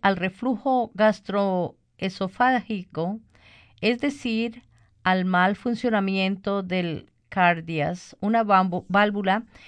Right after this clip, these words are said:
que se encuentra entre el esófago y el estómago, y que permite el retorno a la garganta de parte de los alimentos ingeridos.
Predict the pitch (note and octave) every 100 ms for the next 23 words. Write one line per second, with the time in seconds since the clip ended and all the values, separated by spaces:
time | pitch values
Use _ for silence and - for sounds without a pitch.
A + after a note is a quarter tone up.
0 | - - F#3+ A3+ G#3 A#3+ B3 C4 C#4+ B3
1 | A3 G#3 F#3 F3 E3 D#3 - A#3+ A#3+ C4
2 | A#3 G3+ D#3 D3+ - G3 E3 C3+ - -
3 | _ _ _ - _ G#3+ G#3 G#3 G3 G3+
4 | G#3+ G#3+ B3 A#3 F#3 F3+ F#3 F#3 G3 F#3+
5 | F3 E3 E3 G3 A3+ A3 A3 G#3+ G#3 F#3
6 | G3 F#3+ F#3+ - G3+ E3+ E3 F3+ E3 D#3
7 | D#3+ D#3 E3 - E3 D#3 D3+ C#3+ - -
8 | - -